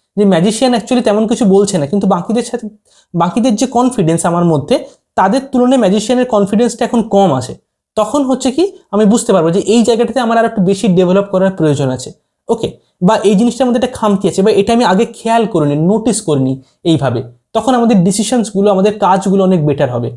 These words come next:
ওকে, তো আশা করি বোঝা গেছে এই আর্কিটাইপসের যে বেসিক কনসেপ্টটা,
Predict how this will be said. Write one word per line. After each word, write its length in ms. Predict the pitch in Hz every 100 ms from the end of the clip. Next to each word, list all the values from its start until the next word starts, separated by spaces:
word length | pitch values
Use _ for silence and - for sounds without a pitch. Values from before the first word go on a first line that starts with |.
| -
ওকে, 180 | 202 135 117 - _ _ -
তো 60 | 180 180 185
আশা 140 | 240
করি 160 | 269 247
বোঝা 280 | 170 170 240
গেছে 200 | 170 220 262 -
এই 60 | 175 160
আর্কিটাইপসের 500 | 165 196 196 - 185
যে 80 | 180
বেসিক 380 | 151 190 - - 170
কনসেপ্টটা, 440 | 151 165 - 226